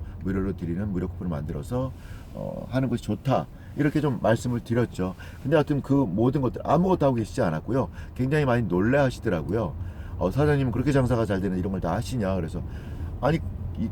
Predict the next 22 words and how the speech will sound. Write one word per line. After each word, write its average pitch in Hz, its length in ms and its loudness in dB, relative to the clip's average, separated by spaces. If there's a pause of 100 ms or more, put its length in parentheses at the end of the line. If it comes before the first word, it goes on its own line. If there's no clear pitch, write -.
(140)
그냥 160 240 4
잘 131 200 6
돼서 170 260 4 (260)
그냥 123 320 4 (140)
<laughs> - 160 -6
잘 131 220 4
되는 165 240 4
게 156 80 4
아니라, 117 200 4
그냥 170 220 6
잘 156 120 6
되는 135 200 4
게 143 80 4
아니라 113 480 4 (380)
이런 156 200 6
걸 160 120 4
하니까 165 560 4
잘 110 220 4
되는 90 240 4
거다"라는 92 1500 0
말씀을 95 380 0
드렸습니다. 87 560 -2